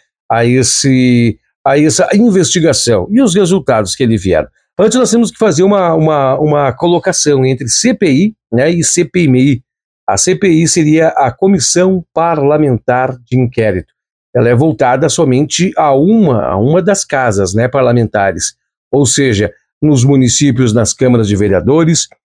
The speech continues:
nos estados, pelos es-, pelos deputados estaduais, e na federação aí pode, pode-se haver que tenha, né, a C P M I.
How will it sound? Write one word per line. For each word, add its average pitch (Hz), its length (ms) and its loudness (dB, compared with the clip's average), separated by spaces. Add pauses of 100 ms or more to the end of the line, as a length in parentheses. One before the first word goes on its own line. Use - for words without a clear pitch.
(260)
nos 165 320 2
estados, 135 880 -2
pelos 113 320 0
es-, - 340 -4
pelos 123 440 0 (340)
deputados 113 640 0
estaduais, 107 920 -2 (380)
e 196 80 2
na 190 180 2
federação 170 640 0
aí 135 180 0
pode, 131 320 -2
pode-se 131 540 -2 (320)
haver 135 540 0
que 131 120 -4
tenha, 127 360 -2
né, 131 260 2
a 123 140 0
C 214 420 -2 (140)
P 165 320 2
M 170 400 0
I. 151 260 2